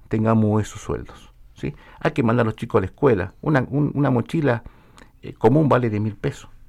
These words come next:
Una mejor vale veinte mil pesos. El que tiene tres chicos, ¿cómo hace? O sea, o le compra la ropa a la escuela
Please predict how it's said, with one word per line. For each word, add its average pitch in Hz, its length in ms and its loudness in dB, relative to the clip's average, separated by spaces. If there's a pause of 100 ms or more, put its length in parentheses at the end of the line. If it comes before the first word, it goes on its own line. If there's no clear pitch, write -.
(360)
Una 117 180 2
mejor 123 240 0
vale 104 160 0
veinte 95 220 -6
mil 113 140 -6
pesos. - 360 -8
El 110 60 -12
que 110 100 -8
tiene 127 220 0
tres 123 180 -6
chicos, - 260 -12
¿cómo - 240 -8
hace? - 260 -20 (560)
O - 40 -20
sea, - 160 -10 (140)
o 113 100 0
le 113 160 0
compra 196 300 2
la 120 100 4
ropa 147 300 0
a 110 60 4
la 104 60 -4
escuela 240 460 -2